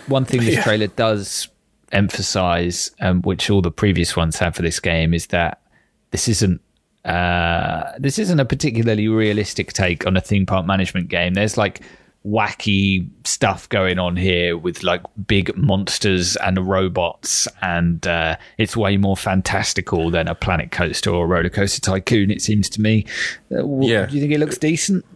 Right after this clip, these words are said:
Speaker 2: I'm intrigued. It feel, the vibe to me is a bit more like, um, Theme Park World that we played on our, our series that one time, uh, or maybe Thrillville,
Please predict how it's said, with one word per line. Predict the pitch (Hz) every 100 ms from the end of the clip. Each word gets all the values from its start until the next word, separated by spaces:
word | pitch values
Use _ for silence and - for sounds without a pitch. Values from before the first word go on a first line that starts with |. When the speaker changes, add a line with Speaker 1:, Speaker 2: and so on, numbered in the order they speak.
| _ _ _ _ _ _ -
Speaker 2:
I'm | 185 214
intrigued. | 220 - 240 110
It | 107
feel, | 160 160
the | 107 123
vibe | 120 135 180 160
to | - 120
me | 135 131
is | 113
a |
bit | 107 127 -
more | 120 113 110
like, | 104 104 - - - - -
um, | 101 101 98 98 98 95
Theme | - 123 117
Park | - 113 -
World | 117 120 131 135 - - _ _ - _ _ _ _
that | -
we | 117
played | 110 - 120 113
on | 110
our, | 110 110 110 -
our | - 107
series | 98 123 120 117 113
that | -
one | 120
time, | 120 120 120 123 127 -
uh, | 104 95 92
or | 101
maybe | 104 113 107
Thrillville, | 104 - 113 120 107 95 82